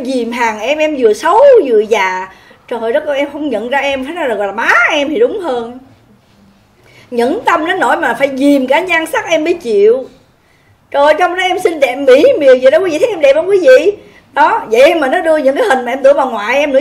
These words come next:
chứ. Trời đất ơi, nhẫn tâm thật luôn á quý vị.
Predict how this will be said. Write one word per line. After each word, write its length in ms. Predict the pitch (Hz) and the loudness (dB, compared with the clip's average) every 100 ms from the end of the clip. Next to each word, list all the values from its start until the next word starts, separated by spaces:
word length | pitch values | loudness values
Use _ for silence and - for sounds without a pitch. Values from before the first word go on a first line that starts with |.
| 285 | -2
chứ. 220 | 381 403 - - _ - | -4 -6 -10 -20 _ -10
Trời 260 | 240 254 269 | -4 -2 0
đất 120 | 320 | 2
ơi, 160 | 320 | 0
nhẫn 340 | 254 233 381 453 | 0 -4 -4 -4
tâm 260 | 294 320 | -6 -6
thật 240 | 330 277 - | -6 -6 -6
luôn 160 | 311 | -8
á 60 | 339 | -6
quý 140 | 370 294 | -4 0
vị. 220 | 226 | 0